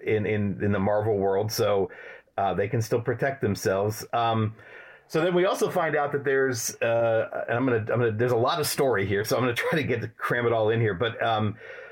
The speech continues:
so they're, so they're trying to move on and, and figure out what they're gonna do about, uh, the next leader of Wakanda and the next protector of Wakanda, and they, um, but then they also find that there's, there's an undersea world,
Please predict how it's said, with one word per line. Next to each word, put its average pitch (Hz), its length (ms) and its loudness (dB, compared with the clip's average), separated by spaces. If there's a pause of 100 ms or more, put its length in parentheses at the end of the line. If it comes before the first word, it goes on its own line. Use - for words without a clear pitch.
(260)
so 156 140 -2
they're, 147 280 2
so 151 140 -2
they're 139 120 2
trying 185 240 0
to 165 60 2
move 160 280 2
on 139 340 2
and, 127 140 0
and 113 480 0
figure 135 320 0
out 127 120 0
what 131 160 2
they're 123 120 0
gonna 120 180 0
do 120 140 4
about, 104 520 0 (140)
uh, 95 280 0 (760)
the 110 120 0
next 104 260 -2
leader 151 360 2
of 123 100 0
Wakanda 123 680 2
and 107 100 2
the 104 60 2
next 101 340 -2 (140)
protector 165 420 -2
of 123 60 -2
Wakanda, 127 580 0
and 104 140 2
they, 104 300 0 (680)
um, 92 480 0 (220)
but 127 100 -2
then 147 80 0
they 147 100 2
also 170 160 0
find 156 140 2
that 123 60 4
there's, 123 160 0
there's 120 300 2
an 110 160 0
undersea 135 540 0
world, 123 440 2